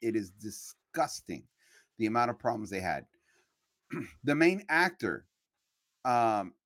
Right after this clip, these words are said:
all of his dialogue had to be dubbed over by another actor because he walked off the set. The film had to be completed by a stunt double and a body double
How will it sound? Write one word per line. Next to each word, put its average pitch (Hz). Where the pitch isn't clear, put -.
all 196
of 190
his 170
dialogue 131
had 120
to 127
be 127
dubbed 131
over 131
by 113
another 110
actor 92
because 117
he 120
walked 127
off 127
the 113
set. -
The 123
film 175
had 170
to 170
be 156
completed 147
by 117
a 113
stunt 143
double 156
and 127
a 110
body 127
double 73